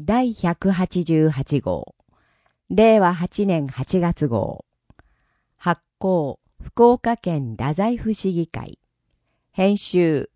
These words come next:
議会広報特別委員会。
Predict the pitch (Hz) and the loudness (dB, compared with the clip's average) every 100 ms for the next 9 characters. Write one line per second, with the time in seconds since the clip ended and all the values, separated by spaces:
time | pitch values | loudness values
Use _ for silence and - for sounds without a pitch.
0 | _ - 220 240 226 202 190 - 208 214 | _ -8 -4 -2 0 -2 -2 2 4 4
1 | - 196 185 - 165 - 208 214 - 185 | 4 4 4 2 0 0 0 0 0 -2
2 | 170 143 123 - 92 - | 0 -2 -6 -10 -18 -18